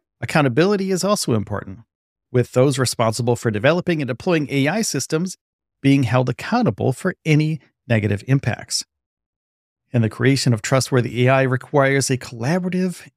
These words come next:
and interdisciplinary approach, involving stakeholders from across society. And it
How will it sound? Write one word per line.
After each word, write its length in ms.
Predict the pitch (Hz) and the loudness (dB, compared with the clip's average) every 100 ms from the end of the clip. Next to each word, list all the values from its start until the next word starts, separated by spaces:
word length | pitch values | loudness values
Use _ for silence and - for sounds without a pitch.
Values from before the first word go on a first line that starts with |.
| - | 0
and 280 | 120 117 - | 0 0 -2
interdisciplinary 1080 | 160 - 139 143 - 143 - 117 107 107 | -4 -4 -4 -2 -2 -2 0 0 0 -2
approach, 540 | 101 - - - - - _ _ _ - | -4 -6 -10 -10 -12 -12 _ _ _ -2
involving 440 | 110 120 120 117 | 2 4 4 2
stakeholders 680 | - 143 139 - 135 123 117 | 0 0 0 2 2 2 2
from 160 | 120 101 | -4 -6
across 480 | - - 117 117 | -8 -2 0 2
society. 560 | - 107 101 92 87 - _ _ _ _ _ | 0 -4 -4 -6 -8 -14 _ _ _ _ _
And 160 | 135 | 2
it 140 | 170 | 2